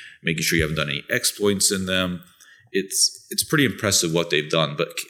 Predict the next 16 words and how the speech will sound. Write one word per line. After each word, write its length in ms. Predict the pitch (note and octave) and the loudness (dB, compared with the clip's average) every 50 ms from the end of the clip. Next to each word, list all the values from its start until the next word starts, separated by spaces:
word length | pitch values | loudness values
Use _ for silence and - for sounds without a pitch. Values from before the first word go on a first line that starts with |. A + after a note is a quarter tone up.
| _ _ - | _ _ -4
it, 120 | - - - | -2 -2 0
it's, 280 | - G#2 - - - - - | 0 0 0 0 0 0 0
it, 140 | G#2 G#2+ - - | -2 -2 -2 -2
it 120 | G#2 G2 | -2 -2
does 240 | A#2 C3 D3+ - - | 0 0 0 2 2
feel 100 | E3 C#3+ | 2 2
like 160 | B2+ A2 - | 2 0 0
nutritional 520 | G#2+ F2+ - - A#2 A#2 - - G#2 F2+ D#2 | -2 -2 -2 0 2 2 2 2 2 0 0
labels. 560 | C#2+ C#2 C2+ C2 C#2 C#2 D2+ D2+ - - - - - - - - - _ _ - | 0 0 -2 -2 -2 -4 -2 -2 -2 -2 -2 -4 -10 -20 -20 -20 -20 _ _ 0
But 100 | G2+ G2 | 2 2
at 100 | F#2+ G2 | 4 2
the 80 | G2 | 2
same 380 | F#2 - - - A2 A#2+ A2+ - - - - | 2 2 2 2 0 -2 -4 -6 -10 -10 -6
time, 540 | D3 D#3+ C#3 F2 - C2+ E2 A2 C3 C3 - _ _ _ | -2 -2 0 0 -2 -4 -6 -6 -8 -12 -16 _ _ _
you 140 | - G#2+ F#2+ | -2 0 0
know 140 | E2 D2+ | 0 -2